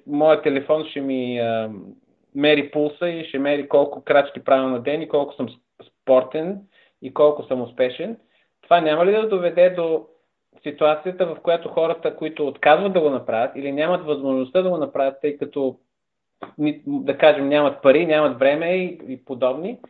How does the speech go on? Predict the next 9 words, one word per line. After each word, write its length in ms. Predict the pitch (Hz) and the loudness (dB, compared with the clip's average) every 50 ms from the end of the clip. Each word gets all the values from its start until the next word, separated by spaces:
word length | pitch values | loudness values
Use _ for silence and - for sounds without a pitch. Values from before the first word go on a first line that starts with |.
| - _ _ _ _ - | -20 _ _ _ _ -6
няма 300 | 147 156 156 170 170 160 | -2 0 0 0 0 0
да 80 | 156 | 0
бъдат, 480 | 135 135 151 156 170 175 175 175 - - | 0 2 2 2 2 2 -2 -2 -8 -4
а, 400 | 170 160 160 160 156 156 156 - - _ _ _ _ _ _ _ _ _ _ _ - - | 0 2 2 2 2 2 -2 -4 -8 _ _ _ _ _ _ _ _ _ _ _ -10 -4
а, 380 | 165 156 151 151 151 147 147 - - _ _ - | -2 -2 0 0 0 0 -2 -4 -6 _ _ 4
те 160 | 175 180 190 | 4 4 6
да 140 | 185 180 - | 4 0 -4
пострадат 560 | - - - - 156 156 156 175 175 170 - | -8 -6 0 2 2 2 2 0 -2 -4 -8
от 160 | 139 - _ | -16 -18 _